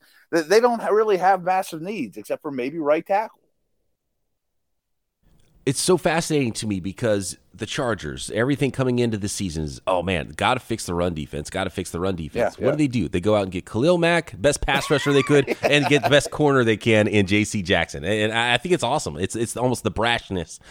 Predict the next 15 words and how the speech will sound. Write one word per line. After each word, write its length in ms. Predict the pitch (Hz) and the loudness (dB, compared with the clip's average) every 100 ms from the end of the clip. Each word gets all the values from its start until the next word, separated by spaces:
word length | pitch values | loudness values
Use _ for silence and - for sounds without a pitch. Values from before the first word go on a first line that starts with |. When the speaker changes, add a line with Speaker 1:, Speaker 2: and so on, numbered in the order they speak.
| - - | -20 -2
Speaker 2:
of 220 | 107 98 | 2 2
them 180 | 95 90 | 2 2
saying, 320 | 87 101 90 92 | 2 0 0 2
"Yeah, 260 | 110 80 - | 2 2 -4
the 300 | 92 90 107 | -8 -2 0
passing 340 | 131 110 110 | 2 0 0
game's 220 | 95 92 | -2 -2
still 180 | - 104 | 0 -2
more 200 | 95 92 | 0 0
important 360 | 85 - 92 85 | 0 -2 -2 -2
than 80 | 80 | -2
the 40 | |
running 180 | 82 76 | -2 -2
game. 200 | 82 85 | -4 0
And 220 | 131 156 | 2 0